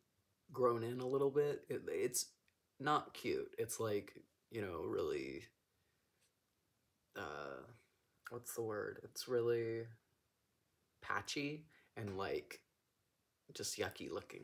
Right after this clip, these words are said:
<laughs> So I shave it. Um, but I do, I do like my facial hair. Um,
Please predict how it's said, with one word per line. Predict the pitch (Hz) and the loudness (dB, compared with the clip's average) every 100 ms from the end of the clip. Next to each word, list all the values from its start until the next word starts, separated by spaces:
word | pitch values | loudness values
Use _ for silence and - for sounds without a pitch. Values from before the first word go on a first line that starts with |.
| - | 8
<laughs> | 539 466 440 247 | 12 12 12 12
So | - - 113 | 8 6 4
I | 110 | 2
shave | - 101 101 | 2 2 2
it. | - - - - - - - | -2 -8 -10 -14 -12 -12 -2
Um, | 110 104 104 98 - - | 0 0 -2 -8 -12 4
but | 135 | 8
I | 123 | 8
do, | 123 139 135 123 - - _ _ - | 8 6 4 4 -2 -20 _ _ 6
I | - | 8
do | 208 | 12
like | 185 135 - | 12 10 6
my | 113 | -4
facial | - - - 110 | -2 -2 -2 -2
hair. | 104 82 - | -2 -2 0
Um, | 95 113 82 98 | 0 0 -4 -8